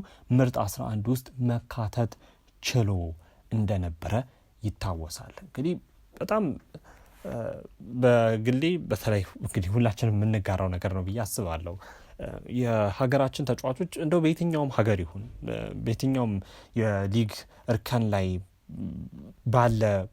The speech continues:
ቡድን ውስጥ ቢጫወቱ እንደዚህ ከሀገር ወጥተው ግን ራሳቸውን በሚያሳዩበት ጊዜ ብዙዎቻችን ትልቅ ኩራት ነው የሚሰማን። እውነቱን ለመናገር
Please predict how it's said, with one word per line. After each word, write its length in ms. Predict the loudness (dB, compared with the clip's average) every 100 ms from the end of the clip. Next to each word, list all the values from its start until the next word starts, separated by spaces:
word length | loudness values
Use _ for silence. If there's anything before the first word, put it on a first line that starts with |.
| -14 _ _ _ -8
ቡድን 340 | 4 4 4
ውስጥ 240 | 2 -2 -12 -6
ቢጫወቱ 720 | -2 0 0 0 -2 0 0 0 -4 -10 -20 -20 -20 -10
እንደዚህ 420 | -2 2 2 2
ከሀገር 300 | 2 4 4
ወጥተው 300 | 2 0 0
ግን 140 | 0 -4 _ _ -10 -2
ራሳቸውን 560 | 0 0 0 0 -2 -2
በሚያሳዩበት 720 | -2 -4 -4 -4 -4 -4 -6
ጊዜ 180 | -4 -4 -6 _ _ _ -6
ብዙዎቻችን 720 | -2 0 0 -2 -6 -4 -6 -8 _ _ _ _
ትልቅ 320 | -4 0 0 -2 -10
ኩራት 320 | -4 0 0 0
ነው 140 | -6 -6
የሚሰማን። 600 | -4 -2 -2 -4 -4 -2
እውነቱን 320 | -2 -4 -6
ለመናገር 460 | -6 -4 -6 -6